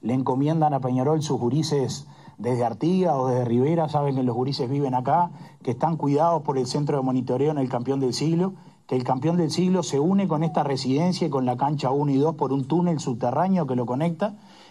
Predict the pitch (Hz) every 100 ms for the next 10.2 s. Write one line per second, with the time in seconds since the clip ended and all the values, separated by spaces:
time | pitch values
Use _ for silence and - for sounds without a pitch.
0 | - 135 - 131 156 185 175 175 220 220
1 | - 196 190 160 143 123 127 123 147 170
2 | 185 185 143 123 120 135 139 113 104 107
3 | 104 - - - - 123 127 151 165 156
4 | 156 165 160 151 - 123 131 160 147 131
5 | 123 170 196 202 190 - 127 131 123 123
6 | 117 127 127 123 127 123 123 117 143 175
7 | 185 185 - - - - - 160 156 -
8 | 165 170 147 139 131 131 139 139 123 117
9 | 147 139 123 120 - 120 131 123 131 135
10 | 143